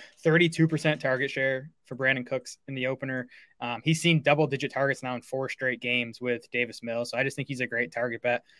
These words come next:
for the price tag. You kinda hope, you know, the Broncos get out to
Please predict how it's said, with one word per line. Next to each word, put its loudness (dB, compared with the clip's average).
for 0
the 0
price 2
tag. 0
You -6
kinda -2
hope, 0
you -2
know, 0
the -6
Broncos -2
get 4
out 2
to 0